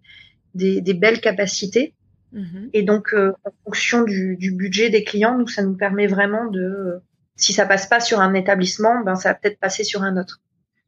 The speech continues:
Speaker 1: Donc, c'est, euh, c'est pas mal. Ça nous donne pas mal de, de marge de manœuvre et j'aime
Speaker 2: Ouais.
Speaker 1: bien.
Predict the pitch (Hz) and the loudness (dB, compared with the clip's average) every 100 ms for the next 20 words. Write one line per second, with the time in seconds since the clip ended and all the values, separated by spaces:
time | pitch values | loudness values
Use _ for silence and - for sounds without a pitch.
0 | _ _ _ - 185 185 - 185 180 170 | _ _ _ -8 -6 -4 -6 -2 -2 -2
1 | - - - 190 180 - - 185 185 190 | -6 -4 0 0 0 -2 -4 0 2 2
2 | 185 196 190 196 185 185 180 180 185 180 | 2 2 2 0 0 -2 -2 -2 -4 -4
3 | 180 185 180 185 214 202 190 180 180 175 | -2 0 0 0 -2 -4 -4 -2 -4 -6